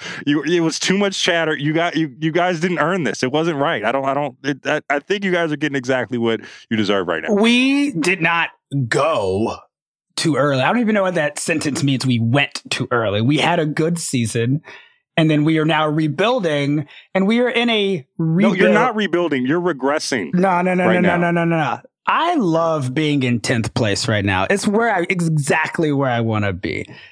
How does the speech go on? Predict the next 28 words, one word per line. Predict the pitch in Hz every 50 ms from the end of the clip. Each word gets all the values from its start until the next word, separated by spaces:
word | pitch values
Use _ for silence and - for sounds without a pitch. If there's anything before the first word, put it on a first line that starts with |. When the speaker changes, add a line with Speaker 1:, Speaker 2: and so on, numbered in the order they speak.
| _ _
Speaker 2:
It's | - 175 - -
like | 214 185 175 151 -
we're, | 185 175 165
we're | 165 165 151
plotting | - - - 196 190 180 180 175 156 127 113 110 113 110 120 - - _
for | - 160
this | 147 143 139 127
great | 135 135 135 139 143 143 147 165 156 143 - - - - - - - - _ -
end | 165 160 156 147 147
of | 139
season | - - - 156 151 127 127 123 127
run | 120 123 131 139 143 127 107 104 101 98 98 - - - - - - - - - _ _ _ _
where | - 147 147 143
we | 135 143 143 139
sneak | - - - - 151 160 175 147 -
in, | 160 165 180 156 131 117 113 120 131 110 - - _ _ _ _ _ _ _ _ _ _ _ _
I'll | - 294 330
say | - - 320 320
maybe | 311 311 311 320 262 320 311 302 294 269 262 - _ _ _ _ _ _ _ - - - _ _ _ _ _
seventh. | - - - 208 170 131 - 95 85 98 - - - - - - - _ _ _ _ _ _ _ _ _ _ - - - _ - -
Speaker 1:
That's | - - - -
not | 156 139 -
Speaker 2:
<laughs> | - 330 240 - 359 - - - - 370 - - - 339 - - - - - - _ _ - _ _ _ _ - -
I | - - 330 - 220 - - - - - - - - - - - - - - - - 247 277 254
just, | 339 339 254 -
like, | 359 339 320 302 247 -
you | - - 262 320
know, | 262 185 165 151 156 165 165